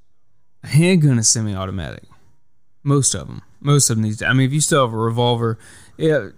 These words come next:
to take a hike, Clint Eastwood. You don't need a fucking revolver. But most guns these days are, uh,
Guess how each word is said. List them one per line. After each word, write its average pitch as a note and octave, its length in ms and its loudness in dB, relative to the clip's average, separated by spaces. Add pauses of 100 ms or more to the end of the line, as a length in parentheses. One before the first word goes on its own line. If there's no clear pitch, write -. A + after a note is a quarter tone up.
(140)
to D#3 420 -2 (140)
take D#3+ 320 2
a D3+ 60 0
hike, B2 300 -2
Clint A2 240 -4
Eastwood. A2 420 -4 (520)
You C#3+ 120 0
don't C3+ 140 4
need C3+ 160 4
a B2 60 0
fucking A2+ 320 -8
revolver. G#2 520 -12 (640)
But C#3+ 380 -4
most E3 380 2
guns C3+ 240 2
these B2 180 0
days A#2+ 340 0
are, A2 440 -6
uh, G#2 500 -4